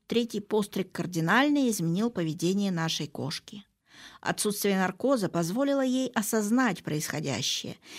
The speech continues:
Если после первого и второго пострига, когда Маню усыпляли во избежание травмирования окружающих,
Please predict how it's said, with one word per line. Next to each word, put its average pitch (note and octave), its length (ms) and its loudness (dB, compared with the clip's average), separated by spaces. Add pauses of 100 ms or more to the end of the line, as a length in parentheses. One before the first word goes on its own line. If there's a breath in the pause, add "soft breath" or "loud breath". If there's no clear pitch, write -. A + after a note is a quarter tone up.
(160 loud breath)
Если F#3+ 220 2
после A#3+ 320 0
первого G#3 560 2
и D#3 140 -2
второго G#3 420 2
пострига, E3+ 560 -2
когда E3+ 300 0
Маню F3 400 2
усыпляли E3+ 540 0
во D3+ 180 -2
избежание D#3 680 -2
травмирования F3 800 0
окружающих, A3 800 -2